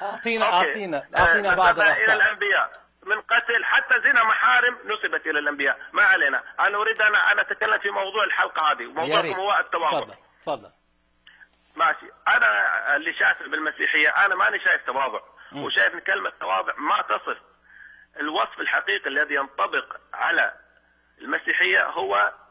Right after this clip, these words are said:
Speaker 2: يعني، اسمحوا لي، لا، أنا أتكلم بصراحة.
Speaker 1: طيب،
Speaker 2: هو
Speaker 1: خليك،
Speaker 2: الذل.
Speaker 1: خليك، خليك مكون محدد يا إسماعيل حتى نقدر نجاوبك. أنت عم تقول غير تواضع،
Speaker 2: نعم.
Speaker 1: وين ما بتشوف تواضع؟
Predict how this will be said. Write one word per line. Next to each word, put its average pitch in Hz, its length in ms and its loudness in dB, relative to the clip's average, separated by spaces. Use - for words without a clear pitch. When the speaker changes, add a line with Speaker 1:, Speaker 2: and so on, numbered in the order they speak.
Speaker 2:
يعني، 139 180 0
اسمحوا 208 360 -4
لي، - 140 -4
لا، 131 220 2
أنا 175 220 2
أتكلم 165 540 -2
بصراحة. 156 640 -2
Speaker 1:
طيب، 156 220 -8
Speaker 2:
هو 160 60 -2
Speaker 1:
خليك، 160 180 -2
Speaker 2:
الذل. 175 260 -4
Speaker 1:
خليك، 240 240 -10
خليك 208 300 -8
مكون 202 400 -6
محدد 170 520 -2
يا 143 220 0
إسماعيل 147 460 -6
حتى 147 240 -10
نقدر 156 300 -8
نجاوبك. 139 560 -6
أنت 151 140 -4
عم 147 140 2
تقول 165 260 -6
غير 165 260 0
تواضع، 143 540 0
Speaker 2:
نعم. 147 100 -4
Speaker 1:
وين 175 160 -2
ما 156 80 0
بتشوف 143 320 -10
تواضع؟ 120 460 -6